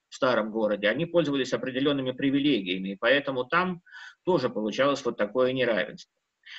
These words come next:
И надо сказать, что на первых свободных выборах, э, в двадцать седьмом году, э, евреи не сумели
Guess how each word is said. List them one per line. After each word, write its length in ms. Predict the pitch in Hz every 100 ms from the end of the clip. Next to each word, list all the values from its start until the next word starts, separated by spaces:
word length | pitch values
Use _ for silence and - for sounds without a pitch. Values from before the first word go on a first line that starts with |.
| 175 -
И 80 | 131
надо 220 | 208 214
сказать, 380 | - 156 175 170
что 420 | - 147 143 127
на 160 | 127 143
первых 400 | 143 190 127 120
свободных 580 | - 131 147 123 120 -
выборах, 580 | 170 196 135 98 - -
э, 240 | - 101
в 200 | 101 104
двадцать 380 | 104 139 139 117
седьмом 400 | - 123 131 113
году, 420 | 120 131 190 226 202 _ _ - - - - - -
э, 380 | 113 110 110 107 107 - _ _ _
евреи 480 | 123 135 160 208 190
не 160 | 175
сумели 720 | 185 202 185 160 110 98 80